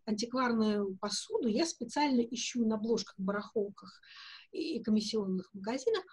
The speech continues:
чтобы откипятить, отмыть, на них не должно быть сколов, то есть они должны быть в очень, в очень хорошем состоянии, и использую именно как посуду, но, разумеется, при условии, что этот экспонат у меня уже в коллекции есть.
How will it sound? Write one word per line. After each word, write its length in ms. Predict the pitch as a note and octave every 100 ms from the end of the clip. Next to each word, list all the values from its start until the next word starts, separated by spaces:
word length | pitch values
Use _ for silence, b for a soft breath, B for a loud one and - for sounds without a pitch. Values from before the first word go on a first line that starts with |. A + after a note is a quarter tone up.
| B B B -
чтобы 340 | - - A#3+ A3
откипятить, 960 | B3 C4 - A#3+ A#3 - - D4 E4 -
отмыть, 640 | G#3 G#3 G#3 B3+ D4+ -
на 80 | G#3+
них 200 | A#3 A#3+
не 100 | G#3+
должно 320 | G3+ G#3 F#3+
быть 160 | G3+
сколов, 540 | - - B3+ C#4+ C4+ A#3+
то 80 | G#3+
есть 120 | G3+
они 100 | G#3
должны 180 | G#3 G#3+
быть 160 | G#3+
в 40 | G#3+
очень, 300 | G3+ G3 F#3+ -
в 60 |
очень 160 | A3 G#3+
хорошем 380 | G3 G#3 G#3 G#3+
состоянии, 840 | - - G#3 G3+ C#4+ G4+ F#4+ F#4 B B _ _
и 120 | F#4
использую 460 | F#4+ - E4+ C4+ C4+
именно 360 | C#4+ D4+ A#3+
как 260 | F#3+ B3 -
посуду, 520 | C4 C4 - A3+ F#3+
но, 160 | F#3+ G3
разумеется, 420 | G#3+ A#3 C4 -
при 140 | - A3
условии, 320 | - C4 D4
что 180 | - -
этот 260 | G3+ G3 G3
экспонат 480 | - - G#3 F#3 F#3
у 40 |
меня 180 | G3 G3+
уже 140 | A3+
в 40 | A#3+
коллекции 480 | B3 A3 F#3+ - C#4
есть. 480 | E4 - - -